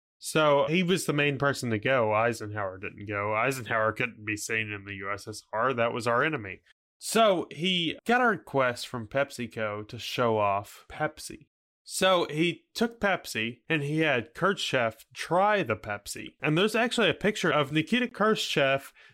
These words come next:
drinking Pepsi with Richard Nixon.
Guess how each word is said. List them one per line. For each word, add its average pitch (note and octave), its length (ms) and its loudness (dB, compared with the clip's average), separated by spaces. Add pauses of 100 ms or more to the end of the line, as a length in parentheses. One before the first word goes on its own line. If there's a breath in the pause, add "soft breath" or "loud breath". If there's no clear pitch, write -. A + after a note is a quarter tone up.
(160 loud breath)
drinking D4 680 2
Pepsi D#3 720 0 (240)
with A#3 460 2
Richard F#3 420 0
Nixon. - 540 -2